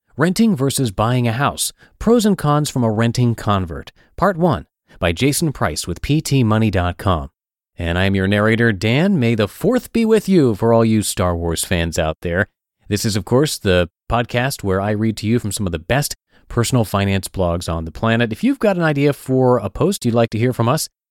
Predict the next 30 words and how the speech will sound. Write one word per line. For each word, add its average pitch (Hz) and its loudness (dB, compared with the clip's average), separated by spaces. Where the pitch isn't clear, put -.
come 196 -2
share 196 -2
it 208 -2
with 101 2
us 76 -6
at 92 -4
old 110 2
podcast 95 -4
dot 82 -2
com. 80 -2
And, 87 -2
uh, 95 2
today's 220 0
author 151 0
is 120 -4
a 110 -2
regular 170 0
contributor 120 -2
at 85 -4
P 120 -2
T 104 -2
Money, 92 0
Jason 95 -2
Price. 80 -4
And 123 0
like 127 0
the 127 -2
last 156 0
three 123 0
episodes, 104 -2